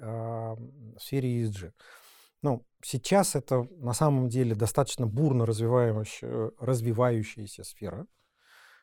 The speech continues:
С одной стороны, у нас есть, эм, а, структура, которая работает по национальным компетенциям.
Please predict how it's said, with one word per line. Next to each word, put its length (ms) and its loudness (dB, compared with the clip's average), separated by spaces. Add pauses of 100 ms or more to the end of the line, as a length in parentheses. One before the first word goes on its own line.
С 140 -8
одной 180 4
стороны, 420 2
у 120 4
нас 320 0
есть, 560 -6
эм, 640 -4 (1160)
а, 800 -4
структура, 400 2
которая 440 2
работает 540 0
по 340 -2 (520)
национальным 500 4
компетенциям. 840 0